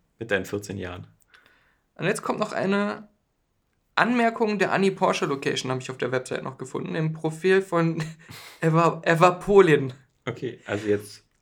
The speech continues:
Speaker 1: von der Seitenbetreiberin.
Speaker 2: Die
Speaker 1: Von
Speaker 2: hatte
Speaker 1: Miss
Speaker 2: nämlich,
Speaker 1: Porsche.
Speaker 2: genau, die hatte, glaub ich, keinen eigenen Text, sondern nur eine Anmerkung der Anni Ke-, äh, Porsche Location.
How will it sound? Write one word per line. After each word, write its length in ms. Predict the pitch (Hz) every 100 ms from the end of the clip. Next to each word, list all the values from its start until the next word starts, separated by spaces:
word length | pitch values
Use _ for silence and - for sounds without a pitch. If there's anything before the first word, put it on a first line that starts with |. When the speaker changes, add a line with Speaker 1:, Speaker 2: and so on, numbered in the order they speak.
| _ _
Speaker 1:
von 140 | - 104
der 80 | 101
Seitenbetreiberin. 800 | 110 104 95 95 95 95 90 -
Speaker 2:
Die 120 | -
Speaker 1:
Von 80 | 202
Speaker 2:
hatte 100 | 226
Speaker 1:
Miss 60 | 208
Speaker 2:
nämlich, 200 | 208 -
Speaker 1:
Porsche. 280 | - - -
Speaker 2:
genau, 360 | - 190 190 151
die 100 | 156
hatte, 160 | 190 190
glaub 180 | 190
ich, 120 | 190 -
keinen 180 | 190
eigenen 320 | 110 160 233 240
Text, 260 | 240 233
sondern 200 | - 190
nur 80 | 185
eine 220 | 165 170
Anmerkung 460 | - 185 190 190 180
der 120 | 160
Anni 240 | 113 165 160
Ke-, 180 | -
äh, 120 | - 156
Porsche 300 | 156 170 160
Location. 560 | 139 - 143 - 220